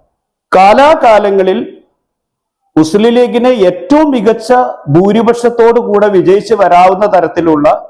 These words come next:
ഒരു സാധ്യതകളാണ് ഈ മണ്ഡലങ്ങളിലെല്ലാം ഉള്ളത്. അതുകൊണ്ട് തന്നെ ലോക്സഭാ തെരഞ്ഞെടുപ്പിന്റെ വേളയിൽ മലപ്പുറം എന്ന് പറയുന്നത്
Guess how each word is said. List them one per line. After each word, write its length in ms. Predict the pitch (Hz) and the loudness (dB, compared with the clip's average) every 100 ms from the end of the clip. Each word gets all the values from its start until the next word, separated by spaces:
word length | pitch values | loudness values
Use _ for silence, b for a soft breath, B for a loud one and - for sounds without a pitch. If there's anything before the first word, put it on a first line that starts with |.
| - _ _ _ _ - | -20 _ _ _ _ 0
ഒരു 280 | 175 190 | 0 0
സാധ്യതകളാണ് 1040 | - - 170 180 160 202 226 233 208 185 175 | -4 -2 0 0 0 0 2 0 0 0 0
ഈ 40 | |
മണ്ഡലങ്ങളിലെല്ലാം 920 | 175 151 156 160 165 160 147 120 131 117 | -2 0 0 0 0 0 0 0 -2 -2
ഉള്ളത്. 260 | 98 - - _ _ | -6 -8 -14 _ _
അതുകൊണ്ട് 520 | 127 143 185 208 185 | -2 0 0 2 2
തന്നെ 280 | 131 107 147 - _ _ _ _ _ 131 | 0 -2 -6 -10 _ _ _ _ _ 0
ലോക്സഭാ 420 | 139 160 208 202 220 | 0 0 -2 2 2
തെരഞ്ഞെടുപ്പിന്റെ 560 | 220 208 214 202 - 214 | 2 -2 -4 -2 -2 -2
വേളയിൽ 540 | 196 151 151 151 107 80 _ _ _ 131 | 0 0 0 -2 -4 -10 _ _ _ -4
മലപ്പുറം 540 | 139 - - 233 240 | -2 0 0 0 2
എന്ന് 140 | 208 202 | 0 -2
പറയുന്നത് 680 | 180 160 151 135 107 - | 0 0 -2 -2 -2 -4